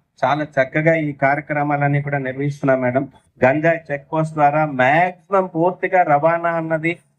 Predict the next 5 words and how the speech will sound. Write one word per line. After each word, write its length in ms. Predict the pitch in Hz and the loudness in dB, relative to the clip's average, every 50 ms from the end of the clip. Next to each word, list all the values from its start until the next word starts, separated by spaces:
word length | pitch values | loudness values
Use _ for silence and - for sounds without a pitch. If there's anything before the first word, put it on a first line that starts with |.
| _ _ _ _ 139 | _ _ _ _ -4
మనం 420 | 139 147 156 160 156 151 143 131 127 - 131 | -2 -2 0 -2 -2 -4 -4 -8 -8 -6 -2
ఎరాడికేట్ 600 | 135 147 165 170 165 - 170 165 156 - - 147 | 0 2 0 0 0 -4 -6 -8 -8 -4 -2 0
చేయడం 280 | 147 156 170 165 165 | 0 2 2 0 2
జరిగింది 320 | 147 143 143 143 151 147 147 | 2 0 0 0 -2 -4 -2
మేడం. 400 | 143 139 135 143 151 160 151 | -2 -2 -2 -2 -4 -6 -6